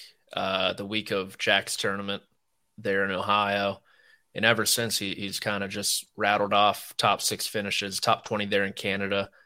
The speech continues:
really kickstarted his year. But like you said, Rick, we talked about this, uh, a couple days ago. I was shocked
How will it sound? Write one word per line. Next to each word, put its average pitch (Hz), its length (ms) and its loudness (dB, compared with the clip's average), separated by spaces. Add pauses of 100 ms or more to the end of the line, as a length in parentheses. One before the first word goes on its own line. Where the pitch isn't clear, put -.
(300)
really 110 240 4
kickstarted 101 560 2
his 95 240 -2
year. 101 220 0
But 95 240 0 (360)
like 123 200 4
you 107 80 0
said, 110 240 6
Rick, 101 200 4
we 107 80 -4
talked 104 300 2
about 101 220 2
this, - 320 0
uh, 92 340 4
a - 840 -20
couple 98 220 2
days 107 320 4
ago. 92 320 2 (1300)
I 113 80 4
was 156 120 2
shocked - 720 6